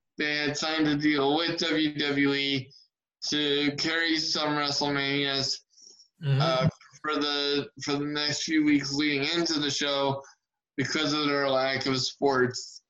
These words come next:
Speaker 1: uh, sports being available right now because of the, of the coronavirus.
Speaker 2: Okay. Well, because, um, apparently I get these emails about,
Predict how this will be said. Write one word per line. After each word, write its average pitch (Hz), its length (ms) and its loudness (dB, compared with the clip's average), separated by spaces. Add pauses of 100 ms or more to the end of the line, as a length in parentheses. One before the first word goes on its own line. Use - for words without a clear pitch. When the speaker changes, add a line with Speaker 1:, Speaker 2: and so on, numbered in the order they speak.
Speaker 1:
uh, 127 400 0 (840)
sports 165 540 0
being 143 240 0
available 135 500 2
right 117 240 0
now 117 280 0
because 123 380 -2
of 117 220 -2
the, 113 260 -2 (480)
of 127 240 -2
the 127 140 -2
coronavirus. 131 920 -2 (100)
Speaker 2:
Okay. 139 300 -8 (400)
Well, 208 480 6
because, 190 680 -2
um, 185 380 -2 (140)
apparently 202 380 -4
I 175 80 0
get 185 200 -2
these 175 240 -8
emails 185 460 -2
about, 170 320 2